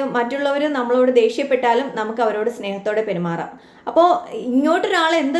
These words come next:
തരുമോ അതേപോലെ തിരിച്ച് പ്രതികരിക്കുക എന്നുള്ളതിന് പകരം നമ്മളെപ്പോഴും നമ്മളായിരിക്കുക എന്നുള്ളതാണ് നമുക്ക് ചെയ്യാൻ പറ്റുന്ന കാര്യം.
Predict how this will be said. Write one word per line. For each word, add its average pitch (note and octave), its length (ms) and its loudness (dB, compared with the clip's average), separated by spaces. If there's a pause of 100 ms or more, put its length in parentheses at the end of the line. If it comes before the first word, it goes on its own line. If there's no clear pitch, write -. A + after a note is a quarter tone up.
തരുമോ B3+ 500 4
അതേപോലെ D4+ 600 2
തിരിച്ച് D4 380 -4
പ്രതികരിക്കുക C#4 600 0
എന്നുള്ളതിന് B3 520 0
പകരം G#3 420 -2 (480)
നമ്മളെപ്പോഴും C4 800 2
നമ്മളായിരിക്കുക B3+ 840 0
എന്നുള്ളതാണ് G#3 680 -4
നമുക്ക് B3+ 240 0
ചെയ്യാൻ A3 320 -2
പറ്റുന്ന G3 220 -6
കാര്യം. D#3+ 300 -6